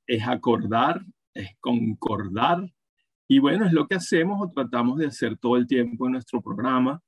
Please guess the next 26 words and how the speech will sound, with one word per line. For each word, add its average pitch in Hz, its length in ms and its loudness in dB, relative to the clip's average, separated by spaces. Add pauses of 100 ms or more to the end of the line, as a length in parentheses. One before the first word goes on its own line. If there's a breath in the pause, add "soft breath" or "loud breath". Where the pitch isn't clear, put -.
(320)
solamente 127 640 2
que 151 160 2
hoy 139 180 2
tenemos 117 460 -2
a 120 80 -2
alguien 120 260 2
que 131 120 -4
nos 123 120 -6
va 104 120 -6
a - 20 -4
enseñar 117 420 2
cómo 123 220 -2
se 139 160 -2
concuerda, 120 760 0 (300)
se - 160 -8
concerta - 840 0 (400)
y 120 120 4
se 120 180 0
crea 110 300 2
orden 123 680 4 (300)
en 107 140 0
el 90 200 -4
caos 98 480 -4
de 110 120 -4
una 104 120 4
orquesta. - 720 -4